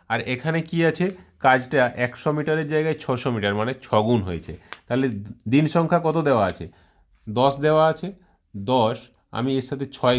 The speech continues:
গুণ করে নিয়েছি, যেহেতু ছগুণ কাজ করতে হবে। তাহলে এরপরে কি করব? না, এরপরে আমার কাজ হচ্ছে ও পুরুষ by বা পুরুষ। তাহলে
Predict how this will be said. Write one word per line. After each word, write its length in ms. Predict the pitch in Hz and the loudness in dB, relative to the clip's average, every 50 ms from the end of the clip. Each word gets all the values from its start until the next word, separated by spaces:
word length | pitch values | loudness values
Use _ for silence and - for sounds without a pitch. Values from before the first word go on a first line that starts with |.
| 117 | 2
গুণ 120 | 120 120 123 120 | 2 2 2 2
করে 120 | 123 123 123 127 | 0 0 0 2
নিয়েছি, 240 | 131 131 127 - 151 131 | 0 0 -2 -2 -4 -4
যেহেতু 340 | 120 123 123 120 120 151 170 185 - - _ _ _ _ _ _ _ _ _ _ _ _ _ _ _ _ _ _ _ - | -2 0 0 0 0 -2 -4 -6 -8 -14 _ _ _ _ _ _ _ _ _ _ _ _ _ _ _ _ _ _ _ -2
ছগুণ 340 | - 143 135 127 135 143 135 | 4 4 6 6 6 4 4
কাজ 200 | 117 - 104 95 85 85 95 | 4 2 2 2 0 -2 -8
করতে 220 | 85 - - 90 | -8 -8 -6 -8
হবে। 220 | 85 85 82 82 82 - _ _ _ _ _ _ _ _ _ _ _ _ | -8 -6 -8 -10 -10 -14 _ _ _ _ _ _ _ _ _ _ _ _
তাহলে 300 | - 123 135 151 147 139 131 156 - - _ _ _ _ _ - | 0 2 2 2 2 2 0 -2 -6 -12 _ _ _ _ _ -2
এরপরে 360 | 127 143 143 - 175 180 185 170 180 | -2 -2 0 2 2 4 4 4 2
কি 80 | 190 180 | 0 -4
করব? 280 | 175 180 180 180 170 180 196 - - - _ _ _ _ - | 0 2 2 2 4 2 0 0 -2 -10 _ _ _ _ -4
না, 100 | 120 120 - - - - | -4 -4 -4 -6 -8 -4
এরপরে 640 | 139 156 170 170 170 - - 180 180 175 143 127 127 147 151 | -2 0 0 0 -2 -2 2 4 4 6 6 4 4 4 2
আমার 240 | 139 127 131 135 131 - 131 | 2 2 2 0 0 2 2
কাজ 160 | 123 123 123 120 | 2 2 2 2
হচ্ছে 340 | 131 135 131 131 - - 156 165 208 - _ _ _ _ _ _ _ _ _ _ _ - | -2 -2 -4 -4 -6 -6 -6 -6 -6 -8 _ _ _ _ _ _ _ _ _ _ _ -6
ও 140 | 117 123 131 143 151 151 151 - | -2 2 4 4 4 4 2 0
পুরুষ 340 | 160 151 156 165 185 190 185 - - - _ _ - 98 98 | 0 2 2 4 2 0 -2 -6 -14 -20 _ _ -8 0 4
by 200 | 113 110 117 127 170 214 - _ _ _ _ _ _ _ _ _ _ - | 4 4 4 4 0 -4 -8 _ _ _ _ _ _ _ _ _ _ -10
বা 240 | 92 90 107 104 98 | -2 2 4 4 4
পুরুষ। 360 | 90 - - 87 82 85 82 - - _ _ _ _ _ _ _ | 2 0 -6 -8 -8 -8 -10 -12 -16 _ _ _ _ _ _ _
তাহলে 240 | - 104 107 113 110 | -4 -2 0 0 0